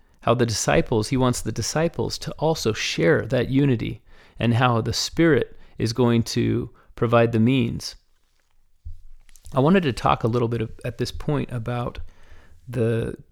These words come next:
mainstream Christian idea of Trinity. And, you know, in, uh, the Church of Jesus Christ of Latter-day Saints, we're brought up to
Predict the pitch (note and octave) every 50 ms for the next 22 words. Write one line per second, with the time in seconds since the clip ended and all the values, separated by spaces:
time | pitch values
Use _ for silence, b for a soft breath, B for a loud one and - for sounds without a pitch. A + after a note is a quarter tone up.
0 | - _ _ - D3+ B2+ C#3+ E3 F3+ - - - D3+ C3 A#2+ - - D#3 D3+ -
1 | - C#3+ A#2+ A2+ A2+ G#2 G2+ G#2 A2 A#2 A#2 - - - - A#2+ G#2+ - - -
2 | - D#3 D3 C3+ A#2 - - C#2 - - - - - - - - _ _ _ _
3 | _ _ _ _ _ - - - - - - - - - - - - - C3+ B2+
4 | B2 B2 A#2+ B2 B2 - - _ - - _ _ _ _ _ - - _ _ -
5 | - _ - - - - _ - - - _ - _ - - - - C3+ C3 C3
6 | B2 B2 - - D3+ D3+ D3 D3 - - - B2+ D2 D#2 - - - - - b
7 | b b b b b b - A2+ - - - D#3+ D3+ - C3 A#2 A#2 B2 B2+ B2
8 | A2+ G#2+ - - - C3+ C#3 C3 - - A2+ A2+ A#2+ A#2+ A#2 A#2+ A#2 A#2 C3+ -
9 | - - D3 D#3 C3+ A#2 - - - - A#2 A#2 B2 A#2+ A#2+ A#2+ C3 C3 - -
10 | - - b b b b b b b b b b b b b - - - B2 A#2
11 | A2+ G#2+ G#2+ G#2+ A2+ A#2+